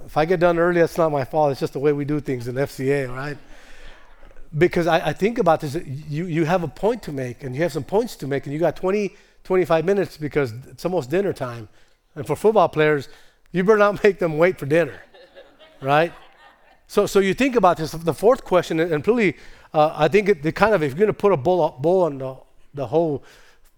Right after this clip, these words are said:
three questions, it comes down to this one.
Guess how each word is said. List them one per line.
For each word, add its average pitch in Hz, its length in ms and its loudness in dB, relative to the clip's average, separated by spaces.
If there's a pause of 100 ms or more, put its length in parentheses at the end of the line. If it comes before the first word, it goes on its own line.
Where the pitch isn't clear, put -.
three 160 220 0
questions, 147 800 -4
it 135 120 -6
comes 147 360 -4
down 143 180 -2
to 127 80 -4
this 135 240 0
one. 113 200 -16